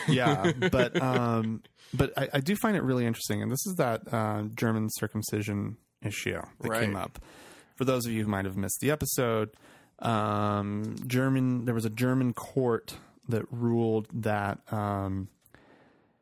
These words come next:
Speaker 1: uh, it ruled in June that, uh, the practice of circumcision,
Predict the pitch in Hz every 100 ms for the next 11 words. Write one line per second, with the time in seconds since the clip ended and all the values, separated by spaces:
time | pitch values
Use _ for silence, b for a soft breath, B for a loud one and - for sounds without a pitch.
0 | b b b _ _ _ _ _ - 123
1 | 117 110 110 131 160 147 180 151 127 120
2 | 123 127 120 117 B B - 123 113 120
3 | 110 110 123 113 - 110 104 - - 110
4 | 104 98 - - 101 - 101 104 98 101